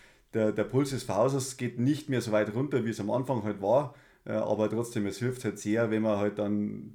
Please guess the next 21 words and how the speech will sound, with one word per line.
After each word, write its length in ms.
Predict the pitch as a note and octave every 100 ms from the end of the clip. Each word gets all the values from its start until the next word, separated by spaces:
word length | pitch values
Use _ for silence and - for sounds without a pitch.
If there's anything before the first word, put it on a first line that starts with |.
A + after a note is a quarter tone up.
| A2+
wirklich 380 | A#2 A#2+ A2
sagt, 240 | - A2+ -
okay, 340 | G2+ A2+ A#2+ - - - _ - - - _
für 100 | A#2+
das 140 | C3
nimmt 160 | C3 F#3
man 100 | D3+
die 80 | D3
Uhr 140 | D3+
her, 160 | C3+ A#2
da 80 |
schaut 240 | G#2+ A#2+ B2+
man 120 | B2
drauf 280 | A2 A#2 A#2+
und 100 | A2+
läuft 240 | A2 A#2
halt 120 | A2
dann 160 | G2+ G2
wirklich 260 | A2 A2 G2+
auch 140 | F2+
langsamer. 420 | F2+ E2+ - F#2